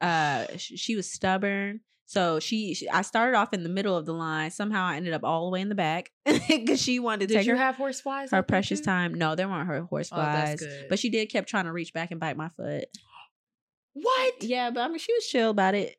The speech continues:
Speaker 1: you know.
Speaker 2: That's not chill.
Speaker 1: She was pretty chill about it.
Speaker 2: Intruder.
Speaker 1: Uh, and then, and then she, she had a boyfriend.
Speaker 2: Oh.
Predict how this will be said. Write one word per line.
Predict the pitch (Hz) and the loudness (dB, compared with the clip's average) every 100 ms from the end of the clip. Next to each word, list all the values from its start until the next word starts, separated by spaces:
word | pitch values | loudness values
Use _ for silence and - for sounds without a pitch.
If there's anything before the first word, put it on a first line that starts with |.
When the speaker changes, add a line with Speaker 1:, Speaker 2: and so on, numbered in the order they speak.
| - | -10
Speaker 1:
you | 214 | -4
know. | 202 185 196 - _ 320 | -2 -2 -4 -8 _ 2
Speaker 2:
That's | 571 605 | 4 6
not | 480 | 4
chill. | - 302 294 554 | 6 4 4 2
Speaker 1:
She | - | -2
was | 269 - | -4 -4
pretty | 262 | -6
chill | 233 202 | -4 -2
about | 190 190 | 0 0
it. | 185 - - | 0 -6 2
Speaker 2:
Intruder. | 392 220 | 4 6
Speaker 1:
Uh, | - 392 202 147 | 6 6 4 2
and | 185 220 | 0 2
then, | 226 233 233 | 2 0 0
and | 147 220 | -2 0
then | 220 | -2
she, | 214 254 233 220 | -2 0 0 -2
she | - 254 | 0 4
had | 214 | 4
a | 170 | 4
boyfriend. | 175 214 262 175 165 170 196 - | 4 2 2 0 0 -2 -4 -8
Speaker 2:
Oh. | 170 247 262 - | -2 2 2 -2